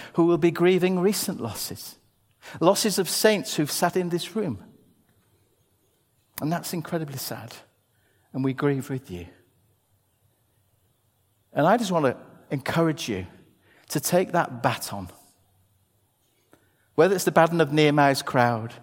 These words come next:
or whether it's the baton from Hebrews eleven, or whether it's the, the baton from your family members. Take that baton of faith and run fixing your eyes on Jesus.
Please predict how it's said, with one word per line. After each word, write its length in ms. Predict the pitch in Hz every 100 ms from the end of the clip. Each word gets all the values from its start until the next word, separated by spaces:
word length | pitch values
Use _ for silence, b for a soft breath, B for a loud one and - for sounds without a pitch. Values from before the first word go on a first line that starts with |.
| B B
or 160 | 127 135
whether 160 | 151
it's 80 | 147
the 80 | 151
baton 320 | 131 143 151
from 180 | 147 143
Hebrews 460 | 135 139 135 139 135
eleven, 340 | 123 113 110 B B
or 100 | 120
whether 240 | 135 170 190
it's 120 | 165
the, 80 | - B
the 100 | -
baton 380 | 127 143 151 151
from 260 | - 143 135
your 240 | 131 120
family 480 | - - 151 151 147
members. 600 | 135 131 127 117 - - _ _ _ _ _ _ _ _ _ _ _ _ _ _ _ _ b -
Take 360 | - 185 202 170
that 320 | 185 - 127
baton 280 | 147 147 143
of 260 | 127 127
faith 420 | - - 117 113 -
and 260 | 113 110 107
run 280 | 110 110 110
fixing 540 | - 120 - - 110
your 360 | 107 104 104 -
eyes 420 | - 90 95 95 -
on 240 | 90 87 92 b b b _
Jesus. 800 | - 82 - - - - -